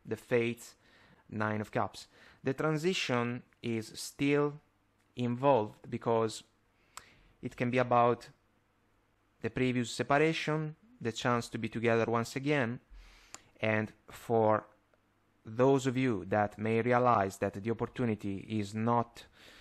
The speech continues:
um, a source of satisfaction moving forward, the transition can be, "Look, we have already tried, it didn't work, uh, this new chance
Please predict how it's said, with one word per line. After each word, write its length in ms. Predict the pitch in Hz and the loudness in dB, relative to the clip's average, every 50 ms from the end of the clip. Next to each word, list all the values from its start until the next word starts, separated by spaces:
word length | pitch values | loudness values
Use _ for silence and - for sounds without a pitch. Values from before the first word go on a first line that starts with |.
| - - _ _ - | -20 -20 _ _ -6
um, 580 | 101 104 104 101 101 101 98 98 98 92 95 - _ _ _ _ _ _ _ _ _ _ _ _ _ _ _ _ _ _ _ _ _ _ _ _ _ - - _ - | -2 0 0 0 0 0 -2 -4 -6 -8 -12 -14 _ _ _ _ _ _ _ _ _ _ _ _ _ _ _ _ _ _ _ _ _ _ _ _ _ -14 -14 _ -10
a 80 | 107 | -8
source 680 | - - - - 131 120 113 113 113 - - - - - _ _ _ _ - | -8 -6 -2 2 4 4 4 4 2 0 -6 -8 -10 -14 _ _ _ _ -6
of 140 | - 104 104 | -6 -6 -6
satisfaction 760 | - - 107 101 - 104 - - - 117 110 - - - 117 | -2 -4 -4 -4 -6 -12 -6 2 4 4 4 4 0 -6 -6
moving 300 | 104 104 104 101 113 123 | -4 -4 -4 -4 -4 -6
forward, 580 | 131 - - - 151 123 101 98 92 - 104 - - - | -6 -8 -2 0 2 2 2 0 -2 -4 -6 -8 -10 -10
the 120 | 107 110 | -10 -8
transition 560 | - - 117 113 107 113 110 104 - - 110 | -6 -4 -4 -4 -2 -4 -6 -4 -4 -6 -8
can 200 | 101 - 101 101 | -6 -6 -6 -6
be, 280 | 98 101 101 95 95 95 | -4 -4 -4 -4 -4 -2
"Look, 340 | 104 117 110 101 - - - - _ _ - - - - - - | 0 0 0 0 -2 -8 -20 -20 _ _ -20 -20 -20 -20 -12 -4
we 120 | 110 110 | 0 2
have 200 | 104 104 107 104 | 4 4 4 2
already 420 | 110 110 107 110 117 113 113 120 123 | 2 0 0 2 0 0 0 0 -2
tried, 600 | - - 143 135 120 107 101 95 98 - - - _ - | 0 4 6 6 6 6 4 2 -2 -4 -8 -20 _ -8
it 220 | - 110 104 - | -8 -8 -6 -2
didn't 360 | - 120 113 120 113 110 - | -2 -2 0 0 -2 -2 0
work, 460 | 123 113 110 101 101 - - - - _ _ _ - - - - _ _ - | 2 4 4 4 4 0 -2 -16 -20 _ _ _ -20 -20 -20 -20 _ _ -6
uh, 300 | - 104 101 101 98 98 104 | -4 -2 0 0 0 -2 -2
this 260 | 104 117 113 110 - | 0 0 0 0 0
new 200 | 120 110 110 110 | -2 -2 0 -2
chance 640 | 107 - - - 123 113 110 107 104 104 - - - | -2 -4 -2 0 0 2 2 0 0 -2 -6 -8 -12